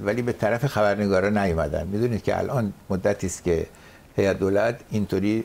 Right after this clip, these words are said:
روبرو می‌شه که همون صحنه‌ای که تو کاخ سفید هم در مورد ترامپ می‌بینید. یعنی اونا موقع که از پله‌ها میان پایین، الان البته ده پونزده سال اینطور شده،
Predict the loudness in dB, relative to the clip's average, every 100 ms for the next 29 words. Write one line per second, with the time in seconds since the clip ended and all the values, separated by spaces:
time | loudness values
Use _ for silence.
0 | -4 -2 2 2 0 -2 -2 0 0 0
1 | 0 0 0 -2 -2 -4 -6 -4 -2 -2
2 | -2 0 0 2 0 0 -2 0 -2 0
3 | 0 0 -2 -8 -16 -20 -20 -20 -14 -4
4 | 0 2 2 2 2 2 0 2 2 2
5 | 0 0 -2 -2 -2 0 0 0 2 2
6 | 2 0 -2 -2 -2 -2 0 0 -2 -2
7 | -2 -6 -6